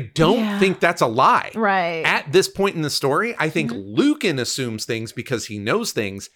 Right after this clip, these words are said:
Speaker 1: that the Winter Soldier does not know.
Speaker 2: Mm-hmm.
Speaker 1: And so at a certain point, it's like the indifference
Speaker 2: Yeah.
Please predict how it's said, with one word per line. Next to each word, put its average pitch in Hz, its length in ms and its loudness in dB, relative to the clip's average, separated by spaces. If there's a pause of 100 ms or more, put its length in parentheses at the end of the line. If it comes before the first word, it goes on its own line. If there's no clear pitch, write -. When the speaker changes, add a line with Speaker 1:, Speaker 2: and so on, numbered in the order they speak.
(260)
Speaker 1:
that 135 340 -2
the 139 120 -6
Winter 131 360 -6
Soldier 117 400 -4
does 117 260 0
not 104 220 -8
know. 113 480 -4
Speaker 2:
Mm-hmm. 208 380 -4
Speaker 1:
And 165 140 2
so 165 240 2 (380)
at 147 160 -2
a - 20 -6
certain 262 380 -2
point, 135 260 -4
it's 117 120 -8
like 113 280 -4 (100)
the 135 300 -6
indifference 117 880 -4
Speaker 2:
Yeah. 214 400 2